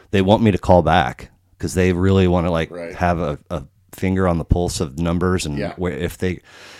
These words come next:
Speaker 1: she's like, "Nah." I'm like, "Uh, w-, what do you mean?" She's like, "No, I'm, I'm, I'm good." I was like, "Okay." And then I saw her, I mean, just a handful of months later, coming,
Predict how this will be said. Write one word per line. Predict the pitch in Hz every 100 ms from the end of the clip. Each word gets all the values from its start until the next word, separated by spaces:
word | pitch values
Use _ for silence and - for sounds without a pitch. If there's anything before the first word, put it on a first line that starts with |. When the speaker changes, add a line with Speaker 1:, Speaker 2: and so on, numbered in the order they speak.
| - - -
Speaker 1:
she's | - 98 87
like, | 92
"Nah." | 92 104 98 80 - - _ -
I'm | 90
like, | 95 85 - -
"Uh, | 95
w-, | - - 85
what | 92 95
do |
you | 92
mean?" | 90 82
She's | -
like, | 80
"No, | 90
I'm, | 87 90
I'm, | - 87 -
I'm | - 80
good." | 85 82 71
I | - _ -
was | -
like, | 76 - _ _ _ _ _ _ _ _ -
"Okay." | 104 98 90 101 107
And | 101
then | 104 101 101
I | 90
saw | - 95 90
her, | 90 90 87 85 -
I | 87
mean, | 87 82
just | 90
a | 82
handful | 90 90 85
of | 82
months | 82 78 -
later, | 80 82 73 73 _
coming, | - 95 87 87